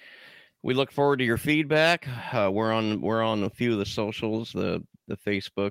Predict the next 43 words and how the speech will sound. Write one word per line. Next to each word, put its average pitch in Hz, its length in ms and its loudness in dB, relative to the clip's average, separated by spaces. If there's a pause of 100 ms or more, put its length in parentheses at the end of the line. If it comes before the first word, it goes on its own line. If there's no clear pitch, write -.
the 92 80 -8
Twitter. 95 520 -2 (220)
Uh, 85 260 -4
you 90 140 -2
can - 180 -4
comment 90 440 -2
directly 90 400 0
on 85 160 -2
the 85 120 -2
website. 82 680 -4 (520)
And, 71 420 -4
uh, 64 300 0 (640)
again, 85 340 -4
please 90 300 -4
like 85 180 -2
and - 100 -8
subscribe. 87 640 -4 (440)
Um, 80 420 -4 (640)
email 95 460 2
show 98 340 0
at - 140 -2
three 98 180 2
F 90 80 -4
T 92 160 -2
podcast 87 540 -2
dot 85 160 0
org 90 240 0
if 95 100 -6
anybody 71 320 -2
cares - 340 -6
about - 200 -8
that. - 220 -4 (440)
And, 87 580 0 (1200)
uh, - 160 -4
you 95 160 -2
can, 85 360 -2
you 85 140 -2
can 82 140 -4
get 80 160 0
a - 20 -2
hold 82 220 -2
of 82 80 -2
us. - 320 -4